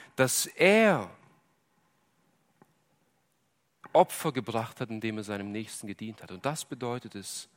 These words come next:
einander zu dienen. Opfer zu bringen, egal was es einem kostet, um seinem Nächsten zu dienen. Ob es praktisch ist, ob es finanziell ist, ob es im Gebet ist,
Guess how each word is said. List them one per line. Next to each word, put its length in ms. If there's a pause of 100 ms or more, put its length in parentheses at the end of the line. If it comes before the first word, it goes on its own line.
(160)
einander 340
zu 160
dienen. 300 (1040)
Opfer 400
zu 200
bringen, 500 (200)
egal 380
was 100
es 160
einem 180
kostet, 560 (460)
um 320
seinem 320
Nächsten 760 (920)
zu 180
dienen. 300 (520)
Ob 100
es 100
praktisch 460
ist, 160
ob 80
es 80
finanziell 560
ist, 300 (180)
ob 100
es 140
im 100
Gebet 400
ist, 280